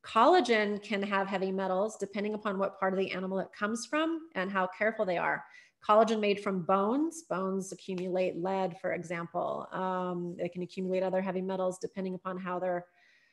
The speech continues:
how those animals ate and what they ate. So that's another area to look out for. But I will say my little plug for Garden of Life here is that we adhere to that Proposition sixty-five standard, and everything is always tested, because if we don't pass,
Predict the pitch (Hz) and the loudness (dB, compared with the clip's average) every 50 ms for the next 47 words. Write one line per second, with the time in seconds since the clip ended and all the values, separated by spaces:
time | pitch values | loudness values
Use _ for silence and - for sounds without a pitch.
0 | _ _ _ _ _ _ _ _ _ _ _ - 190 185 196 190 190 202 196 202 | _ _ _ _ _ _ _ _ _ _ _ 0 2 4 4 4 4 4 2 4
1 | 202 202 190 233 285 285 - - 190 180 175 170 185 196 196 196 196 190 190 - | 4 2 4 4 4 4 2 2 0 -2 -2 0 0 -2 0 2 2 2 2 2
2 | 202 190 180 190 - - 202 185 180 180 175 208 214 220 220 226 226 220 214 214 | 2 0 0 0 -2 0 2 2 2 2 4 6 6 6 6 4 4 6 8 8
3 | 202 - - 196 202 202 208 208 208 208 190 190 190 - 185 185 196 196 - - | 8 8 10 10 10 10 10 8 6 4 4 4 6 6 6 6 6 6 4 6
4 | 220 220 226 226 226 214 180 196 196 196 190 190 - 180 185 180 185 202 208 208 | 8 10 10 10 10 8 6 6 6 6 6 6 6 4 6 8 8 8 8 8
5 | 208 - 214 202 202 202 196 190 190 190 190 190 190 - 202 196 190 196 - 202 | 6 6 8 8 8 8 8 6 8 6 6 6 4 6 6 6 6 6 2 2
6 | 185 202 196 190 190 196 190 185 190 208 214 220 214 - - 233 214 208 208 202 | 6 8 6 8 6 4 4 4 6 8 8 6 4 2 4 6 8 8 8 8
7 | 185 185 196 190 180 - 190 185 196 208 214 202 202 202 208 202 196 196 202 - | 6 6 4 4 4 4 2 4 6 8 8 6 6 6 4 6 6 6 6 4
8 | - - - 190 190 196 180 185 185 - - 185 180 - 185 - - - 190 180 | 2 6 6 6 6 6 2 2 0 0 0 -4 -4 -4 -6 -8 -2 -2 -2 0
9 | - 165 165 165 165 - - - 180 180 180 175 175 165 160 165 - - 170 170 | 2 2 2 2 0 -2 -4 -2 -2 0 2 2 2 2 2 2 0 -4 -4 -2
10 | 170 160 - - 190 190 196 190 190 - 190 185 180 - - 196 202 208 208 208 | -2 -2 0 2 4 6 6 4 2 0 -2 -2 -2 -2 4 6 8 10 10 8
11 | 208 214 - 214 196 196 196 - 240 262 240 196 196 - 190 175 180 180 - - | 6 6 2 2 2 2 4 2 2 2 2 0 -4 -4 -2 -2 -2 -2 -2 0
12 | 190 196 165 160 - - 214 208 214 233 277 285 277 - - - - _ _ _ | -2 -2 -2 -2 2 4 6 6 8 6 6 4 0 -6 -12 -14 -14 _ _ _
13 | _ _ _ - - 240 226 226 247 285 302 - - - - - | _ _ _ 0 4 6 6 8 6 4 0 -2 -8 -10 -12 -12